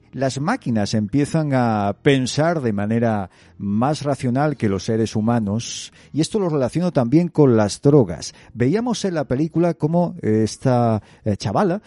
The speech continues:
la, la hija, que era una gran estudiante, entraba en el mundo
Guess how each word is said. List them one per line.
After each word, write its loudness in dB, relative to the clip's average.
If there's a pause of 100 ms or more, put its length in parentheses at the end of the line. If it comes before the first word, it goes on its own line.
(180)
la, -4
la 0
hija, -2 (180)
que -2
era 4
una 0
gran 0
estudiante, 0
entraba -6
en -4
el -6
mundo -2